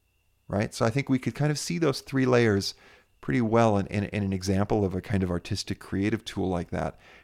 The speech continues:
because there is an output that is clearly dependent on the software that's not the software, that is a thing that's appreciated in the world as a thing that has its own standing.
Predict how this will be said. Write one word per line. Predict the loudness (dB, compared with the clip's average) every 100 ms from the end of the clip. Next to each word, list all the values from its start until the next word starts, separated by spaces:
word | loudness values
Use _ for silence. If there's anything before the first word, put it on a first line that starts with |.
| -6
because | 0 0 4
there | 4
is | 4 0
an | 0 0
output | -2 -2 -4 -2 -4 -8 _ _ _ _ _
that | -2 2 2 0
is | 2 2 0 -10 _
clearly | 0 2 4 2
dependent | 2 2 2 2
on | 2
the | 2
software | 2 2 2 0
that's | -2 -4
not | -2 0 -2
the | -8
software, | -6 -6 -6 -6 -4 -6 -12 -20 _ -6
that | 0 2
is | 2
a | 0
thing | 0 0
that's | 0 -4
appreciated | -8 0 0 2 0 2 2 -2 -6 _ -20 -2
in | 0 4
the | 2
world | 4 4 4 2 0 -12 _ _ _ -6
as | 0 0 0
a |
thing | -2 0 2
that | 0
has | 0 -4
its | -2
own | -4 -4
standing. | -4 -4 -2 -2 -4 -10